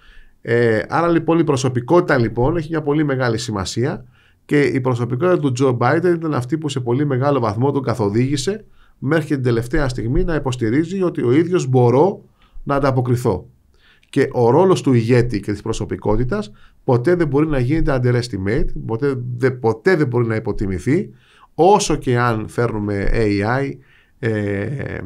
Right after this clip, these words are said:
τεχνητή νοημοσύνη ή οτιδήποτε άλλο, και ο Β' Παγκόσμιος Πόλεμος με τις προσωπικότητες κερδίθηκε, αλλά και με τις προσωπικότητες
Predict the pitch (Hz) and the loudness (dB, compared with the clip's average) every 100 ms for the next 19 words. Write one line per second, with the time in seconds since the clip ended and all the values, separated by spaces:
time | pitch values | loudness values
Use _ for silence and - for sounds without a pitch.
0 | - 120 110 110 127 117 104 - 123 123 | -4 -2 -2 2 4 4 2 2 2 2
1 | 113 107 117 98 98 131 170 185 180 - | 2 0 2 0 0 2 4 2 -2 -12
2 | - _ _ 190 175 151 147 135 123 135 | -20 _ _ 4 4 4 2 0 0 2
3 | 123 117 - 143 143 143 135 - 120 120 | 2 0 2 2 4 0 -2 -2 -4 -2
4 | 117 110 - - 131 113 - 90 - - | -6 -4 -6 -2 -2 -2 -2 -4 -6 -12
5 | - 104 98 156 175 175 185 175 - - | -4 -4 0 0 0 0 0 0 -10 -20
6 | - - 135 131 131 131 127 123 123 113 | -20 -2 0 2 0 0 0 0 -2 -4
7 | 113 104 139 120 117 104 - | -4 -2 0 2 2 0 -2